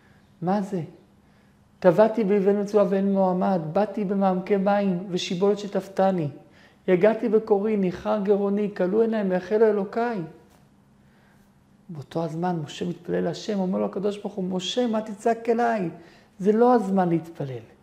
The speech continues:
מה כן הזמן עכשיו? לנסוע. תקדם, תיסע. ואכן,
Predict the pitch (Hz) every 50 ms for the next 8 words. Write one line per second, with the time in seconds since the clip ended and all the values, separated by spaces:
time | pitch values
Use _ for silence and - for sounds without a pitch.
0 | _ _ _ _ _ _ _ - 131 131 127 101 - - - 180 185 190 202 190
1 | 196 202 208 202 196 202 - - 208 208 202 202 202 - - - - _ 156 -
2 | - - - 151 135 123 - - - _ _ _ _ _ _ _ _ _ _ _
3 | _ - _ - 170 165 196 190 170 147 123 110 - - - - _ _ _ _
4 | _ _ - - - - - 170 - - - - - _ _ _ _ _ _ _
5 | _ _ _ _ _ _ - 147 127 - - - 180 180 180